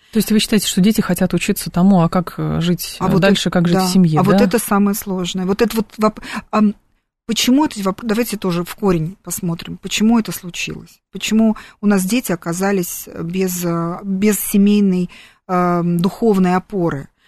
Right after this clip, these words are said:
Speaker 2: Ну, потому что, опять же, семья разрушена как институт.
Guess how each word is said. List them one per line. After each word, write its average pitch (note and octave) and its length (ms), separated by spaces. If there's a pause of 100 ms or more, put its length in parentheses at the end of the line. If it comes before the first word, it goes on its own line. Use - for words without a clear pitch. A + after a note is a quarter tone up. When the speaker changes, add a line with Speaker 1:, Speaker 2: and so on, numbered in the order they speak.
(160)
Speaker 2:
Ну, G#3 80
потому A3+ 340
что, G#3+ 180
опять G3 380
же, E3+ 240 (480)
семья G3+ 480
разрушена F#3 840
как - 200
институт. F#3 560